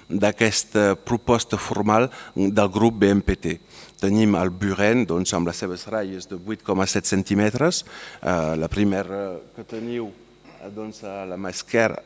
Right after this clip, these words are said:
mà esquerra, doncs, el Morolé, que ell fa sempre un punt rodó, el Parmentier, i que fa d'altres ratlles, però aquesta vegada de manera horitzontal, i el Toroni, que utilitza un pinzell número divuit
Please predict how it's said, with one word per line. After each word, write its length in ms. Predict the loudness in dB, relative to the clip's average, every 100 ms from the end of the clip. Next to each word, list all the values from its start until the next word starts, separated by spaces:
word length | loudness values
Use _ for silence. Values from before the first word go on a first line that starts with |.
| -14
mà 100 | -16
esquerra, 440 | -14 -12 -10 -10 -14 -18 -18 -18 -14
doncs, 640 | -8 0 2 4 0 -2 -4 0
el 240 | 2 4
Morolé, 720 | 4 4 6 4 6 2 -2 -12 -20 -2
que 120 | 2 4
ell 140 | 4 2
fa 140 | 0
sempre 320 | 2 2 2
un 240 | 0 0 -4
punt 240 | -2 -2
rodó, 380 | 0 2 2 0 -4 -4 -2
el 80 |
Parmentier, 800 | 2 2 4 4 2 2 0 0 -4 -8
i 400 | -2 0 0 -4 -10 -14
que 80 | -12
fa 160 | -4 -2
d'altres 480 | -2 -4 -6 -8 -4
ratlles, 500 | -2 0 -2 -2 -8 -14 -16 0
però 220 | 4 4
aquesta 280 | 2 0 2
vegada 320 | 4 4 4
de 60 |
manera 320 | 2 2 2 2
horitzontal, 720 | 0 -2 -2 4 4 4 0 -10 -16 -4
i 200 | 2 4 6
el 140 | 4 6
Toroni, 560 | 4 6 6 6 4
que 160 | 4 2
utilitza 680 | 4 2 2 2 0 0 2
un 160 | 2
pinzell 520 | 2 2 2 2 2 2
número 400 | 4 4 2 2
divuit 480 | 0 2 0 -2